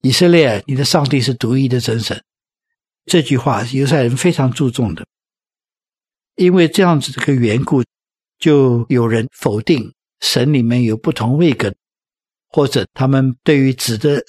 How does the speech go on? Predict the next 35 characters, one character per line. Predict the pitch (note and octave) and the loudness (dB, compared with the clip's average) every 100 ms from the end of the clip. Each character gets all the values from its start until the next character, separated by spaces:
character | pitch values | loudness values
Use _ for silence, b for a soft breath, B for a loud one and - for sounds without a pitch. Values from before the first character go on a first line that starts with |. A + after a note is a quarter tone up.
| - | -8
神 | - B2+ | -2 0
性 | C#3+ F3+ - _ _ - | 0 -2 -4 _ _ -4
和 | B2+ | -2
圣 | - F3 C3+ | 0 0 0
灵 | A#2+ | 0
的 | C3+ | -2
神 | B2 F#2+ G#2 | -2 -4 -4
性， | - A2+ E2 _ _ _ | -2 -4 -4 _ _ _
他 | - | -4
们 | B2 | -2
就 | A#2+ | 0
否 | B2+ - A2 | -2 -2 -4
定 | A#2 E3 B2 _ _ _ _ _ | 0 -2 -2 _ _ _ _ _
或 | - | -2
者 | A#2 | -2
是 | G#2 A2 | -2 -4
轻 | - F3 F3+ | -2 2 2
视， | - D#3+ - _ _ _ _ _ - | 2 -2 -2 _ _ _ _ _ -6
把 | A#2+ A2 | -4 -4
子 | - A2+ | -4 -2
的 | D3+ | -2
地 | D#3+ F3+ D#3+ | 0 2 2
位、 | D#3+ C3+ - _ - | 2 0 -4 _ -4
圣 | F#3 C#3+ | 0 2
灵 | C#3 | 2
的 | D3 | 0
地 | C#3 D3 | 0 0
位 | C3 A#2+ | 0 -2
摆 | - F#2+ | -2 -4
在 | F2+ C3+ | -2 -4
低 | - F#3 F3 | -2 0 0
等 | B2+ G2 | -2 -4
的 | A#2 | -6
地 | A#2+ A2 | -4 -4
位， | G#2+ F#2+ | -4 -8